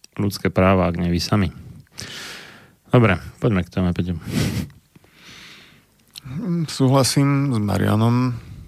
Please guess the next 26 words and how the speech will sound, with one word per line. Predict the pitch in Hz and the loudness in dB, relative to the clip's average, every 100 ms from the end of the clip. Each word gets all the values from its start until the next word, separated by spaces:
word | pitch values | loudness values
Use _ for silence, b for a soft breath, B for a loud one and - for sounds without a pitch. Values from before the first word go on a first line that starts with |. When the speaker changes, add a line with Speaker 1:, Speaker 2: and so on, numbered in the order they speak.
| B B _ B B B B B - | B B _ B B B B B -12
Speaker 2:
Ešte | - 123 120 131 120 - - | 0 2 4 4 2 0 2
pred | 120 101 | 2 4
niekoľkými | 127 139 135 120 123 117 | 2 2 2 0 2 2
rokmi, | 110 107 107 110 | 2 0 0 2
možno | 107 104 | 2 2
piatimi, | 98 110 - 107 104 | 4 2 4 0 2
to | 107 - - - - | 0 -4 -8 -2 4
platilo | 104 - 113 104 101 104 | 4 6 4 4 4 0
a, | - 98 101 87 - - | 2 2 0 -4 -12 -6
a | - | 0
boli | 101 135 123 | 4 6 4
takí | 117 - 110 | 2 2 0
rodičia, | 110 104 - 107 104 104 | 2 0 0 0 2 2
aj | - 98 95 95 95 | 2 2 2 2 0
sa | - 98 | 2 4
ozvali, | 104 101 101 101 104 - | 4 4 4 4 2 -2
že | 98 92 95 92 92 - - - - | -2 0 0 0 0 -4 -10 -14 -4
radšej | 104 95 - 98 101 | 2 2 2 2 2
emigrovali | 101 95 101 98 95 | 2 4 4 4 2
niekde | 98 90 87 | 0 0 2
do | 95 | 2
Rakúska, | 95 - 98 - 101 98 95 | 2 0 -4 0 2 4 4
e, | 90 B B B B B B - - 95 95 95 | -2 B B B B B B 0 4 6 6 4
alebo | 95 87 90 | 2 2 2
do | 98 | 4
Nemecka, | 113 113 101 - 110 104 | 4 2 0 2 4 6